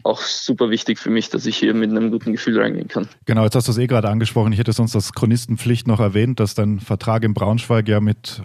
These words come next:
Speaker 2: äh, Ende Saison zwanzig zwanzig ausgelaufen wäre, wenn die Saison normal zu Ende gegangen
Speaker 1: Ja.
Speaker 2: wäre. Das heißt, deine Optionen sind ja jetzt auch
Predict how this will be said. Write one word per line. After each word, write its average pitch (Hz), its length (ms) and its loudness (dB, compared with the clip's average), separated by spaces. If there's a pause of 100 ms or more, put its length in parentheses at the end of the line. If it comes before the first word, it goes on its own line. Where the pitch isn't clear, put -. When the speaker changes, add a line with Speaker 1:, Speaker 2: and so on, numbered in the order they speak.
Speaker 2:
äh, 107 260 2 (160)
Ende 110 220 0
Saison 107 300 0
zwanzig 107 340 -2
zwanzig 113 600 -2 (200)
ausgelaufen 110 840 0
wäre, 120 420 2
wenn 117 120 0
die 110 60 0
Saison 107 340 0
normal 110 280 0
zu - 140 -4
Ende 110 180 0
gegangen 101 260 2
Speaker 1:
Ja. 95 100 2
Speaker 2:
wäre. 120 100 -2 (500)
Das 101 140 0
heißt, - 360 0
deine 127 240 2
Optionen 127 560 2
sind 131 180 0
ja 123 100 2
jetzt 120 180 -2
auch 120 380 0